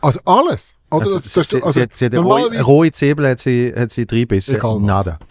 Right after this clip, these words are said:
Speaker 1: Egal was.
Speaker 2: Das
Speaker 1: Mit
Speaker 2: finde ich schon faszinierend.
Speaker 1: Und das hat lang gedauert.
Speaker 2: Ja.
Speaker 1: Das hat lang gedauert. Ja. Sicher drei, vier Wochen.
Speaker 2: Mhm.
Speaker 1: Ja.
Speaker 2: Gut,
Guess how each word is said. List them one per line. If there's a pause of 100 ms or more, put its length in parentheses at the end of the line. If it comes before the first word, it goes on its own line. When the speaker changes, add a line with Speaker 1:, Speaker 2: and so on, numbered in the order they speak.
Speaker 1:
Egal
was. (280)
Speaker 2:
Das
Speaker 1:
Mit
Speaker 2:
finde
ich
schon
faszinierend.
Speaker 1:
Und
das
hat
lang
gedauert.
Speaker 2:
Ja.
Speaker 1:
Das
hat
lang
gedauert. (460)
Ja. (420)
Sicher
drei,
vier
Wochen. (840)
Speaker 2:
Mhm. (800)
Speaker 1:
Ja. (560)
Speaker 2:
Gut,